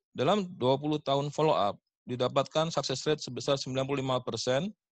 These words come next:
dengan reoperasi adalah tiga belas sampai dua puluh tiga persen, dengan median visual acuity rata-rata mencapai enam per dua belas visusnya. Oke, kita lihat ini.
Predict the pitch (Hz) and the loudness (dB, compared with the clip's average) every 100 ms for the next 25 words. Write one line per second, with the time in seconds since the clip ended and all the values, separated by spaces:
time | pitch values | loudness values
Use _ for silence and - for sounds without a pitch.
0 | _ _ _ _ _ _ _ - 123 135 | _ _ _ _ _ _ _ -8 0 2
1 | 156 139 135 139 139 135 160 139 143 - | 4 4 4 4 4 4 0 2 -2 0
2 | 123 123 143 143 127 127 123 120 123 123 | 0 2 0 0 -2 0 -2 -4 -2 -2
3 | - 120 - 151 147 123 127 156 165 151 | -2 -4 0 0 0 -6 -2 -2 0 -2
4 | 143 143 156 123 135 127 127 127 139 131 | 0 4 4 2 -2 0 2 0 0 -4
5 | - 151 135 127 123 120 143 139 131 123 | -2 0 0 0 -2 0 0 2 0 -2
6 | 131 117 139 135 123 127 123 117 113 113 | -2 0 0 -2 -2 -6 -6 -4 0 2
7 | 110 120 117 - 101 - 85 71 53 _ | 2 4 2 2 -10 -10 -10 -12 -16 _
8 | _ _ _ _ _ _ _ _ _ _ | _ _ _ _ _ _ _ _ _ _
9 | _ _ _ _ _ _ _ _ _ _ | _ _ _ _ _ _ _ _ _ _
10 | _ _ _ _ _ _ _ _ _ _ | _ _ _ _ _ _ _ _ _ _
11 | _ _ _ _ _ _ _ _ - - | _ _ _ _ _ _ _ _ -14 -4
12 | 139 123 120 117 131 131 - 127 147 156 | 0 0 -2 2 4 4 2 -2 0 0
13 | 156 | -2